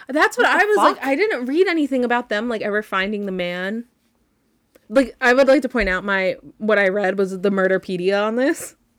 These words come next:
Speaker 2: Love that.
Speaker 1: So, I, like, I, all I read was about her. So I don't think they ever found the man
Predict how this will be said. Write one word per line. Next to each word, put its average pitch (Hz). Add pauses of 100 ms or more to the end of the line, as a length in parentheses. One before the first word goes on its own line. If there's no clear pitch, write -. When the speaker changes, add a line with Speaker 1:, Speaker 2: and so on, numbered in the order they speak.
(420)
Speaker 2:
Love 156
that. 156
Speaker 1:
So, 214 (1300)
I, 233
like, 269
I, 233
all 226
I 233
read 220
was 196
about 185
her. 202 (440)
So 269
I 214
don't 320
think 302
they 277
ever 233
found 214
the 220
man 190